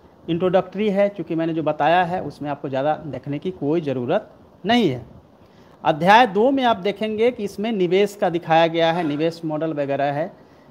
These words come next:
तो आप लोग पहले से ही एफ़एफ़आई और एफ़टीआई वगैरह आप पढ़ चुके होंगे, तो इसमें कुछ भी पढ़ने की ज़रूरत नहीं है। अगर हम अध्याय तीन जनसंख्या तथा नगरीकरण की बात करते हैं तो इसमें आप देखेंगे कि माल्थस का सिद्धांत, अकुलतम और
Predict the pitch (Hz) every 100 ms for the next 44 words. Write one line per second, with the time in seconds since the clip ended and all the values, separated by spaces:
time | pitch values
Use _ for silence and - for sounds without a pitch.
0 | - 160 160 170 196 196 175 175 196 196
1 | 196 202 185 180 190 190 180 190 190 180
2 | 170 170 - - 156 156 185 180 175 160
3 | 156 156 151 139 - 160 165 160 160 196
4 | - - - - - - 180 185 233 240
5 | 233 214 233 220 190 196 190 165 151 151
6 | 131 139 196 196 214 226 - _ _ _
7 | _ _ _ - 143 180 196 208 196 160
8 | 170 190 190 - 214 170 170 170 180 175
9 | 202 208 180 175 180 208 214 214 202 196
10 | 202 - 214 220 214 240 247 269 277 185
11 | - 220 240 208 185 185 185 214 208 208
12 | 208 202 165 170 190 180 180 - 175 160
13 | 160 170 175 165 160 156 147 160 160 151
14 | 143